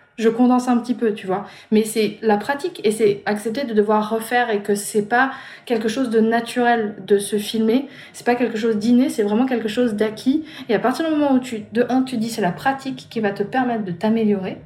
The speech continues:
donc tu es beaucoup plus indulgente avec toi-même. Et en plus de ça, tu arrives à visualiser quelqu'un à qui tu t'adresses,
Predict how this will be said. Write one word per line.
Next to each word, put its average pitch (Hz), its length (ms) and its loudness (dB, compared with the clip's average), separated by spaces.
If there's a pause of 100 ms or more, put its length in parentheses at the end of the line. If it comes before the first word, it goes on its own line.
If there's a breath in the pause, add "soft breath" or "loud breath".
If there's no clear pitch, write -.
donc 190 160 -4
tu - 180 -6
es 196 200 -2
beaucoup 226 320 -8
plus 214 200 -2
indulgente 202 560 -2
avec 170 200 -4
toi-même. 220 480 -2 (260 loud breath)
Et 202 60 2
en 196 100 2
plus 254 180 -2
de 254 60 -6
ça, 240 300 0 (160 loud breath)
tu - 100 -2
arrives 240 240 2
à 214 80 4
visualiser 214 760 2
quelqu'un 208 520 -2
à 180 100 -2
qui 190 220 -12
tu - 100 -12
t'adresses, 196 580 -2